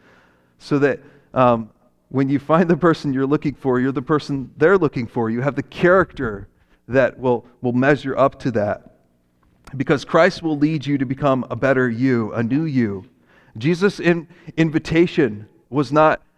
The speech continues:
um, just pray to me or promise me or negotiate with me. It certainly wasn't, you know, hire me as a consultant.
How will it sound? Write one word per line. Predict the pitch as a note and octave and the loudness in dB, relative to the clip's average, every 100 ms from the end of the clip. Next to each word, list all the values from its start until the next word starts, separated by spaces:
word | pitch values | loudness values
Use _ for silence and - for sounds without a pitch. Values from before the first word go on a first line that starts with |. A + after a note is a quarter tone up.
| _ | _
um, | - C3+ A2+ | 0 2 2
just | C3 - | -4 -10
pray | - D3 D#3 | -2 2 2
to | D#3 | 2
me | D#3 D#3 D#3 | 0 0 0
or | A#2 | -4
promise | G#2 - C3 C#3 D3+ C#3+ - - _ _ | -6 -2 2 2 0 -6 -14 -20 _ _
me | C#3 D3 D3 D3 C3 - - | 0 2 2 -2 -8 -12 -2
or | C3 | 0
negotiate | A#2+ G#2+ C3+ D3+ - D3 D3+ C#3+ | 0 2 2 2 0 0 2 2
with | C3+ C3+ | 0 -2
me. | C#3 C#3 C3+ C3+ A#2+ - _ _ _ _ _ - | 0 2 2 -2 -8 -16 _ _ _ _ _ -10
It | B2+ | -2
certainly | E3+ D#3 D#3 | 0 2 2
wasn't, | C#3+ C#3 C3 B2 | 2 2 0 -4
you | C3 | -2
know, | B2 | 0
hire | C3 C#3 | 2 2
me | C#3 C#3 | 2 0
as | B2 | -2
a | B2+ | -6
consultant. | B2+ - - B2+ B2 - C3+ B2 - | -12 -14 -4 0 0 -2 -4 -4 -14